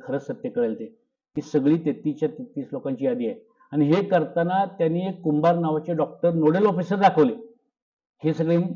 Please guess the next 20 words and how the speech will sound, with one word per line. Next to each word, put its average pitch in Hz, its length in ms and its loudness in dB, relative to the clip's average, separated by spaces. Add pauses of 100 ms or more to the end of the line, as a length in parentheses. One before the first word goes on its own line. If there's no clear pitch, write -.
मयत 165 380 2
लोक 170 260 -2
भरती 156 320 0
करताना 139 380 0 (680)
त्या 175 180 2
कुंभार 170 480 2
डॉक्टरांचं 170 440 -2
व्हेरिफिकेशन 151 540 -2
झाल्यावर 156 260 0
त्यांनी 165 220 -4
सांगितलं 160 360 -6
की 175 80 -10
त्या 185 160 -6
मायनी 175 320 -2
मेडिकल 185 360 -2
कॉलेजकडे 180 400 0
मी 190 100 -2
कधी 190 160 0
गेलोच 208 280 4
नाही. 151 200 2